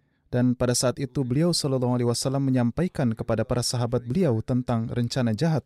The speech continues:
Bani Nadir. Sementara itu, orang-orang Yahudi berunding satu sama lain. Lalu seorang Yahudi datang kepada mereka dari Madinah. Ketika ia mendengar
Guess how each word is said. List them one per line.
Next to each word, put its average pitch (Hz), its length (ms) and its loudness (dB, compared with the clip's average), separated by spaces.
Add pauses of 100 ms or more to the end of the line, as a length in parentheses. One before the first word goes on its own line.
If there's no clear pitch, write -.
(120)
Bani 107 320 2
Nadir. 101 400 2 (1300)
Sementara 139 480 4
itu, 127 480 2
orang-orang 135 480 2
Yahudi 123 560 2 (800)
berunding 139 480 4
satu 139 240 0
sama 127 240 2
lain. 123 480 0 (1400)
Lalu 139 320 6
seorang 135 320 4
Yahudi 135 400 4
datang 160 320 2
kepada 123 240 2
mereka 123 400 2
dari 131 160 4
Madinah. 131 400 2 (960)
Ketika 127 320 0
ia 147 240 2
mendengar 135 640 2